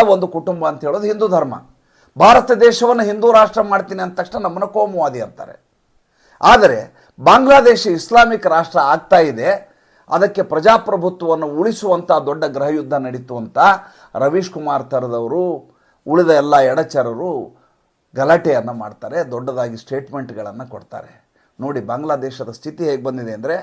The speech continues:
ಜಮಾತೆ ಇಸ್ಲಾಮಿ ಏನು ಅಲ್ಲಿ ಸರ್ಕಾರ ನಡೆಸ್ತಾ ಇದೆ, ಆ, ಅಂಡರ್ ಕರೆಂಟು, ಈಗ ಅದು ತನ್ನ ಒಳಗಿನ ನಿಲುವನ್ನು ಹೊರಗಡೆ ಹಾಕ್ತದೆ. ಭಾಳ ದೊಡ್ಡ ಬೆಳವಣಿಗೆ ಆಯಿತು ನಿನ್ನೆ. ಅಲ್ಲಿಯ ಒಂದು ಸಂಸ್ಥೆ ಹಿಫಾಜತ್ತೆ ಇಸ್ಲಾಂ ಅಂತೇಳಿ,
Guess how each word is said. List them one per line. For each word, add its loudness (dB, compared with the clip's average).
ಜಮಾತೆ 2
ಇಸ್ಲಾಮಿ -2
ಏನು -6
ಅಲ್ಲಿ -6
ಸರ್ಕಾರ -2
ನಡೆಸ್ತಾ -4
ಇದೆ, -4
ಆ, -6
ಅಂಡರ್ 0
ಕರೆಂಟು, -6
ಈಗ -4
ಅದು -2
ತನ್ನ -6
ಒಳಗಿನ -4
ನಿಲುವನ್ನು -6
ಹೊರಗಡೆ -8
ಹಾಕ್ತದೆ. -16
ಭಾಳ -2
ದೊಡ್ಡ -4
ಬೆಳವಣಿಗೆ -4
ಆಯಿತು -8
ನಿನ್ನೆ. -18
ಅಲ್ಲಿಯ 4
ಒಂದು 4
ಸಂಸ್ಥೆ -4
ಹಿಫಾಜತ್ತೆ 2
ಇಸ್ಲಾಂ -2
ಅಂತೇಳಿ, -20